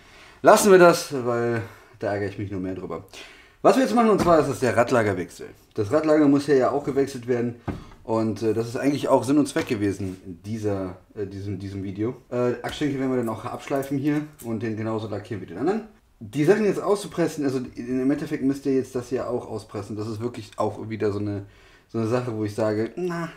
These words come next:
<laughs> hätte man es auch besser lösen können. Beim letzten Mal habe ich mir was kaputt gemacht, das zeige ich euch jetzt. Und zwar haben wir hier meinen B G S-Koffer. Das ist ein spezielles Radlagerwerkzeug, was halt wirklich für Radlager geeignet ist.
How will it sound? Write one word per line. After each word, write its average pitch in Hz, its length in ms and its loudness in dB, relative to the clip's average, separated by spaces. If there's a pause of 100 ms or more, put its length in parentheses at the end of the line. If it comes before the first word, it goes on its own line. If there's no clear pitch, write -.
<laughs> - 1500 -12
hätte 139 220 -2
man 123 200 2
es - 60 -10
auch 107 180 -2
besser 117 320 -6
lösen 104 280 -4
können. 107 260 -2
Beim 107 140 0
letzten 160 300 -2
Mal 156 60 4
habe 147 120 0
ich 131 80 -6
mir 139 100 0
was 123 120 -4
kaputt - 280 -6
gemacht, 175 300 -4
das - 140 -12
zeige 117 140 -6
ich 127 100 -10
euch 135 80 -10
jetzt. 156 240 -8 (540)
Und 175 180 -2
zwar - 320 6 (340)
haben - 320 6
wir 135 60 2
hier 151 100 2
meinen 143 140 4
B 147 80 2
G 135 100 2
S-Koffer. 202 520 4 (360)
Das 143 160 0
ist 185 140 -2
ein 156 160 2
spezielles 147 420 -2
Radlagerwerkzeug, 165 960 -2 (540)
was 127 280 0
halt 127 280 -2
wirklich - 280 -2
für - 160 4
Radlager 113 640 4 (600)
geeignet 135 400 0
ist. 269 260 -4